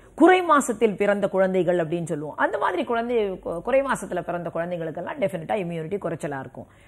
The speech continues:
நெக்ஸ்ட் இன்னொரு ஒரு கேட்டகரி இருக்கு. இம்யூனிட்டின்னு நீங்க கொண்டு வந்ததால நிறைய பேர் டயாலிசிஸ் பண்ணிக்கிறாங்க. இப்ப ரத்த கொதிப்பு ஹையா இருக்கிறவங்க, கிட்னி பேஷண்ட்ஸ் எல்லாம் இருக்காங்க, அவங்களுக்கு டயாலிசிஸ் ரெகுலரா நடக்குது.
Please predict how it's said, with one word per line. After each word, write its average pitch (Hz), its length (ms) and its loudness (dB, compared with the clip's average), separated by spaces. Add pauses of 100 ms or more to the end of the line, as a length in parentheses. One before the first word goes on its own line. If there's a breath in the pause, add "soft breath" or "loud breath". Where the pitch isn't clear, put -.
(100)
நெக்ஸ்ட் 294 280 2
இன்னொரு 330 360 0
ஒரு 214 120 2
கேட்டகரி 180 420 -2
இருக்கு. 165 280 -4
இம்யூனிட்டின்னு 262 560 2
நீங்க 202 220 -4
கொண்டு 214 320 0
வந்ததால 151 460 -4 (280 soft breath)
நிறைய 403 260 6
பேர் 392 220 0
டயாலிசிஸ் 254 580 2
பண்ணிக்கிறாங்க. 160 440 -2
இப்ப 156 200 -4
ரத்த 180 200 0
கொதிப்பு 247 320 -2
ஹையா 208 280 2
இருக்கிறவங்க, 185 400 0
கிட்னி 277 280 -6
பேஷண்ட்ஸ் 165 400 -4
எல்லாம் 170 180 -2
இருக்காங்க, 143 400 -10 (300 loud breath)
அவங்களுக்கு 330 460 6
டயாலிசிஸ் 240 560 2
ரெகுலரா 185 380 -2
நடக்குது. 160 460 -8